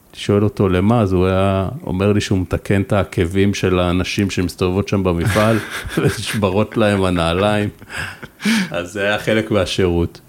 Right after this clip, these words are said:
אז אני חושב שגם התפיסה של, אה, קודם כל, אה, איך אתה מסתכל על אנשים כאנשים, וגם התפיסה, כמובן, אה, מוסר העבודה שהיה לו,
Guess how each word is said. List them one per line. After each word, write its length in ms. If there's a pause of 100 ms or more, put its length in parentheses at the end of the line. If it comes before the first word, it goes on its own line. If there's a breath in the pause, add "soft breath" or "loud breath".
(680 loud breath)
אז 140
אני 80
חושב 160
שגם 500
התפיסה 500
של, 360
אה, 420
קודם 160
כל, 340
אה, 140
איך 140
אתה 380
מסתכל 400
על 160
אנשים 420
כאנשים, 580 (1200)
וגם 540
התפיסה, 880
כמובן, 720
אה, 80
מוסר 460
העבודה 460
שהיה 460
לו, 320